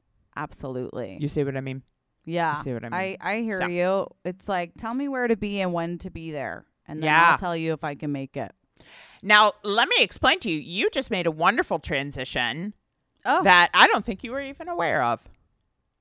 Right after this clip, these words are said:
Speaker 1: I'm not. <laughs>
Speaker 2: Because I'll give an
Speaker 1: Okay.
Speaker 2: update on my matchmaker.
Speaker 1: Okay. What did I say? That
Speaker 2: You said, "Just tell me where to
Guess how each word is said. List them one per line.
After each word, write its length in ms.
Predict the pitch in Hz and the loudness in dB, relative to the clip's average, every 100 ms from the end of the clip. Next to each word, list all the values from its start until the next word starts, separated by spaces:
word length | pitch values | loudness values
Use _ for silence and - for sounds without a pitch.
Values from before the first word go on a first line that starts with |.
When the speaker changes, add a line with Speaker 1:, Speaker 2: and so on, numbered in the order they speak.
| _ _ _ _ _ | _ _ _ _ _
Speaker 1:
I'm 220 | 160 180 | -6 -4
not. 400 | 196 202 302 131 - | 0 4 4 2 -6
<laughs> 60 | - - - | -10 -10 -12
Speaker 2:
Because 840 | 196 - 302 370 180 233 403 - - _ _ _ - | -8 6 12 12 10 4 -4 -8 -10 _ _ _ 6
I'll 140 | 247 | 6
give 160 | 240 196 | 6 2
an 80 | 175 | 4
Speaker 1:
Okay. 240 | 170 185 | 4 2
Speaker 2:
update 60 | 185 | 2
on 80 | 208 | 0
my 120 | 214 | -2
matchmaker. 760 | 254 359 - 127 107 - 127 _ _ _ _ _ - | -2 -4 -8 -8 -8 -8 -10 _ _ _ _ _ -4
Speaker 1:
Okay. 380 | 202 220 180 180 | -2 2 2 2
What 160 | 180 | 2
did 120 | 214 233 | 2 4
I 140 | 220 | 2
say? 380 | 226 269 285 170 | 2 0 2 2
That 240 | 156 151 _ _ | 0 -2 _ _
Speaker 2:
You 260 | 170 208 | -8 -6
said, 340 | 226 - 214 202 | -2 4 4 4
"Just 200 | 202 - | -2 2
tell 160 | 208 | 4
me 120 | 202 202 | 4 2
where 200 | 185 175 | 2 2
to 140 | 175 | 0